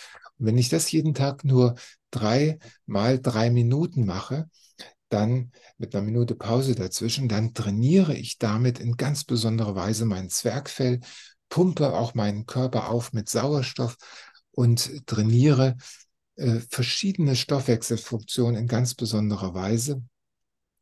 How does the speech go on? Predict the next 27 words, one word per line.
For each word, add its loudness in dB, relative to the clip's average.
und, -2
äh, 2
aktiviere 2
damit 0
auch 0
mein -4
Bauchmikrobiom, 0
weil 2
durch -2
das -6
Vorwölben -2
und -10
Einziehen 0
des -2
Bauches -4
ich -8
natürlich -4
auch -8
eine -6
Darmmassage 0
praktiziere. -2
Und -2
da 2
unten 0
sind 0
ja -4
auch -2